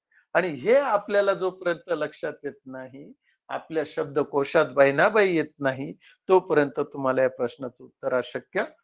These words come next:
आहे. लेक बहिणाच्या मनी गीती गुपित पेरणी, माझ्यासाठी पांडुरंगा तुझं गीता भागवत, पावसात सामावत मातीमधी उगवत.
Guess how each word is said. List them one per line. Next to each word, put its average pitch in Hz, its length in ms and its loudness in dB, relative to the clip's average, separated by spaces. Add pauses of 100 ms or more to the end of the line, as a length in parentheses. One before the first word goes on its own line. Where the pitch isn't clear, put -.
(220)
आहे. 110 280 -6 (1200)
लेक 233 200 6
बहिणाच्या 247 640 4
मनी 226 340 0
गीती 185 560 -8
गुपित 190 360 -2
पेरणी, 180 600 2 (260)
माझ्यासाठी 185 720 4
पांडुरंगा 196 840 2
तुझं 170 440 -2
गीता 220 320 -2
भागवत, 170 600 0 (500)
पावसात 175 560 0
सामावत 175 680 -2
मातीमधी 151 800 -4
उगवत. 127 560 -8